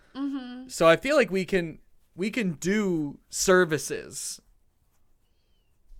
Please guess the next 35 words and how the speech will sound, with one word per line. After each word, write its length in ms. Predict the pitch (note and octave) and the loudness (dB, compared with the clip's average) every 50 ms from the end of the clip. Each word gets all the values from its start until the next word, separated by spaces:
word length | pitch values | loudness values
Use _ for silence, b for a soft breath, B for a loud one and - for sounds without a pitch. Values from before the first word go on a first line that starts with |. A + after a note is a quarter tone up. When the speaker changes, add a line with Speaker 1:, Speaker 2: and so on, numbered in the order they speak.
| - - - - _ _ _ _ _ - | -20 -20 -20 -20 _ _ _ _ _ -2
Speaker 2:
Like, 280 | D3+ D#3+ D#3+ D#3 - | 2 2 2 2 2
these 240 | - F3 F3+ F3 - | 0 -2 0 0 -2
people 580 | - - F3 D3 C3+ - C#3 C3 C3 B2+ - - - | 0 -2 -2 -2 0 -2 -2 0 0 0 -2 -4 -8
were 240 | - C#3 D3 D3 C#3+ | -6 -2 0 0 0
giving 400 | C#3 C3 C#3+ C#3 C3 B2+ B2 B2 | 0 -2 -2 -2 -2 -2 -6 -6
services. 800 | B2 - C3 B2+ B2+ B2 B2 A#2 - C3+ C3 C3 C3+ C#3+ - - b b b b b b | -6 -4 -2 -2 -2 -4 -6 -8 -8 -8 -8 -8 -10 -12 -16 -20 b b b b b b
They 100 | b D#3+ | b 4
were 180 | E3 E3 E3+ D#3 | 6 6 4 2
providing 760 | - - E3 D3+ D#3 D3+ D3+ D3+ D3+ D3+ D3+ C#3+ D3 D3+ - - | 2 -2 -2 2 4 6 6 6 6 6 4 2 0 -4 -8 -6
milk. 540 | D3+ D3+ C#3+ C#3 D#3 A#3 - - - - - - - b b b b b b b b | -2 0 2 2 2 0 -4 -8 -18 -20 -20 -20 -20 b b b b b b b b
They 160 | - D3+ D3 D3+ | -2 0 2 4
were 160 | D3+ D3+ D3+ D3 | 4 4 4 4
dancing. 640 | C#3 D3+ C#3+ C#3+ D3+ C#3+ - E3+ E3+ F3+ G3+ G3+ - - | 4 2 0 0 -2 -4 -4 -4 -4 -4 -6 -8 -8 -4
That's 260 | D#3+ D#3 F3 - - | -2 -2 -2 -4 -6
fun 280 | - - D3+ D3 D3 C#3 | -8 -4 -4 -4 -2 -2
to 80 | C#3 | -4
watch. 560 | B2+ B2+ B2+ B2 C3+ F3+ - - - - - - - | -4 -2 -2 0 -2 -2 -4 -6 -12 -12 -14 -16 -12
People 280 | - D3 C#3 - F3 D#3 | -10 -8 -6 -2 -2 0
like 220 | D3+ D3 C#3+ C#3 - | 2 2 2 0 0
dancing. 520 | D3 C#3 C3+ C3+ C3+ - E3 E3 F3 F3+ B B B B B B B | -2 -2 -2 -2 -4 -4 -6 -6 -6 -10 B B B B B B B
The 200 | A#3+ A#3+ A3+ E3+ | -6 0 2 4
Speaker 1:
Yeah. 80 | E3+ F3 | 6 8
Speaker 2:
lords, 500 | G3 C4 D4+ C#4+ A#3 G3 - - D3+ C#3+ | 10 10 10 10 10 8 6 2 -4 -2
the 120 | D3+ F3 | 0 2
lords 340 | G3 D4 F#4 G#4 F4 G3+ F3 | 4 6 6 6 6 6 6
were 80 | F#3+ F3+ | 4 4
just 200 | - F#3 F#3 - | 4 4 4 8
having 280 | G#3 F#3+ F3+ E3+ E3 D#3 | 8 8 8 8 6 4
a 40 | D3+ | 2
good 220 | D3 D3+ D3 C3+ | 2 2 0 2
time. 300 | - E3+ F3 D3+ C3 B2 - | 2 2 4 2 2 0 0
I 160 | - D#3 F3+ | 4 4 6
don't 180 | G3 A#3 A3+ G3 | 6 6 4 4
know 140 | G3 G3+ G3 | 4 4 6
what 460 | F3 D#3 D#3+ E3+ E3+ E3+ - - | 6 6 6 6 6 6 4 0